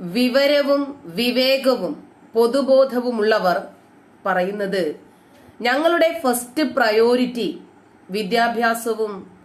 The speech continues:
ഭാവിയുമാണെന്നൊക്കെയാണ്. പക്ഷേ നമ്മളെ സംബന്ധിച്ചിടത്തോളം മതവിശ്വാസികളിലേക്ക് നോക്കിയാൽ, പ്രത്യേകിച്ച് ഇസ്ലാം മതവിശ്വാസികളിലേക്ക് നോക്കിയാൽ, അവരുടെ ഫസ്റ്റ് പ്രയോറിറ്റി മതം തന്നെയാണ്.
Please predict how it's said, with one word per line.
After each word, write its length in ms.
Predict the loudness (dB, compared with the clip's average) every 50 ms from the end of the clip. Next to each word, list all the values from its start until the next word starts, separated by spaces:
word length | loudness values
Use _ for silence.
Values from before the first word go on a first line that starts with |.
| -20 -20 -18
ഭാവിയുമാണെന്നൊക്കെയാണ്. 1400 | -8 -2 0 2 2 2 2 2 0 -2 -2 -4 -4 -2 -4 -4 -4 -6 -6 -8 -10 -10 -12 -12 -12 -12 -14 -18 -20 -10 -10
പക്ഷേ 500 | -8 -8 -4 -2 -2 -2 -2 -4 -6 -8 -14 -20 -20 -20 -20 _ -20 -20 -20 -20 -20 -20 -20 -20 -6 -2
നമ്മളെ 400 | -2 0 2 2 2 0 0 0
സംബന്ധിച്ചിടത്തോളം 1000 | 0 2 2 2 2 2 2 2 0 0 2 0 0 2 2 2 0 -2 -6 -10 -16 -20 -20 -20 _ _ _ _ _ _ -20 -16 -6 -2
മതവിശ്വാസികളിലേക്ക് 1300 | 0 0 2 2 0 0 0 -2 0 0 2 2 0 0 -2 -2 0 0 2 4 2 2 2 0 2 2
നോക്കിയാൽ, 320 | 2 2 2 0 0 0
പ്രത്യേകിച്ച് 520 | 0 -2 -4 -2 0 0 0 0 -2 -2 -2
ഇസ്ലാം 320 | -4 -2 0 0 2 2
മതവിശ്വാസികളിലേക്ക് 1080 | 2 2 2 0 -2 -2 0 0 0 0 -2 -2 -2 0 0 2 2 2 2 2 0 0
നോക്കിയാൽ, 560 | 0 -2 -2 0 0 2 2 2 0 -4 -6 -10 -14 -20 -20 -20 -20 -20 -12 -4 -2
അവരുടെ 640 | 0 0 2 2 0 2 2 2 2 0 0 -4 -8 -8 0 2
ഫസ്റ്റ് 240 | 2 2 2 -2
പ്രയോറിറ്റി 920 | -2 0 0 2 4 4 4 4 4 2 -2 -2 0 0 0 0 -2 -4 -8 -12
മതം 520 | -8 -4 -4 -2 -2 -2 -4 -4 -4 -6
തന്നെയാണ്. 380 | -8 -6 -8 -8 -10 -12 -16 -18